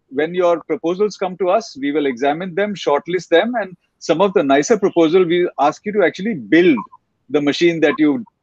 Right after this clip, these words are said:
described, uh, under our mentorship. And then we used to have regional finals in Coimbatore, uh, Bombay, Pune, Ahmedabad, Delhi, and all these, uh, places, from where we used to get the best ideas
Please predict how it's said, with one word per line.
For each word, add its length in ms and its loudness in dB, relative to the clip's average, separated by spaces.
described, 500 0
uh, 360 4
under 220 2
our 140 6
mentorship. 520 -6
And 280 -2
then 140 -4
we 80 -8
used 240 -8
to 100 -6
have 140 -6
regional 460 -6
finals 500 -4
in 180 -4
Coimbatore, 840 0
uh, 200 2
Bombay, 440 2
Pune, 480 -2
Ahmedabad, 520 2
Delhi, 300 -2
and 100 -8
all 140 -4
these, 320 -8
uh, 200 2
places, 400 -2
from 180 2
where 180 6
we 80 2
used 200 4
to 60 2
get 160 2
the 120 2
best 320 2
ideas 480 2